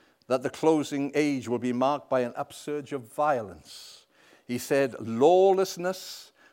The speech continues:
will abound," and you don't need a degree in sociology to see the evidence of the astonishing breakdown in regard for human life that's grabbing the headlines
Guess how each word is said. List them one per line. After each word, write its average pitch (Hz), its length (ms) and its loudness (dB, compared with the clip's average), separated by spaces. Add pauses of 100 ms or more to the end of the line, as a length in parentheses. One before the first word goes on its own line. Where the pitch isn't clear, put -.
(100)
will 156 180 0
abound," 135 440 2
and 117 100 -8
you 120 100 -6
don't 151 300 -2
need 170 340 -6
a 165 60 -6
degree 151 640 -8
in 117 120 -6
sociology 143 880 -4
to 110 100 -12
see 139 280 -8
the 127 180 -4
evidence 117 640 -8 (420)
of 113 100 -4
the 131 100 -4
astonishing 151 960 -2
breakdown 104 720 -14 (640)
in 120 300 -4
regard 120 440 -2
for 131 100 -6
human 123 420 -6
life 113 280 -6
that's - 280 -16
grabbing 117 480 -6
the 120 120 -6
headlines 110 760 -12